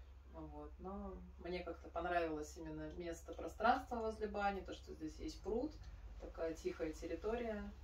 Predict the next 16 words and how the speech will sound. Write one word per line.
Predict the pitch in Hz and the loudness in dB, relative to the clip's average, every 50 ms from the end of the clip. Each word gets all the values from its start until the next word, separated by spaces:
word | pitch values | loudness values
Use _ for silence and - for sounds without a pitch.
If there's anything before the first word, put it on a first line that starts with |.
| - - | -10 -8
и | 165 165 170 | -6 -6 -4
как-то | - 165 165 - - - 156 | -4 -4 -4 -4 -6 -4 -4
я | 156 156 160 156 151 147 151 - - - - - - - - | -2 0 0 0 0 -2 -4 -6 -6 -8 -8 -8 -8 -6 -6
нарисовала | - - - - - 165 160 156 147 143 139 | -4 -4 -4 -4 -2 0 0 0 0 -2 -4
себе | - - 170 165 | -4 -4 -4 -4
картинку, | - 156 156 - 185 190 208 208 190 175 | -6 -8 -8 -4 -2 -2 -2 -2 -2 -4
что | - - 160 | -6 -6 -6
можно | 160 156 156 156 160 | -6 -4 -4 -4 -6
что-то | 156 - - - 170 156 | -6 -8 -8 -8 -8 -8
переделать. | - - 165 165 160 156 156 151 151 156 - - - - - - - - - | -6 -6 -4 -4 -4 -4 -4 -4 -4 -4 -6 -8 -8 -8 -8 -8 -8 -8 -8
Еще, | - - - 185 | -8 -6 2 4
конечно, | 190 185 185 - | 4 4 6 4
переделывать | 208 190 190 190 190 185 180 - | 4 4 6 8 8 8 6 4
и | - | 0
переделывать, | - 202 208 208 240 269 262 185 170 156 - | 0 0 2 4 4 4 4 4 2 0 -2
но | 175 175 190 | -4 -6 -6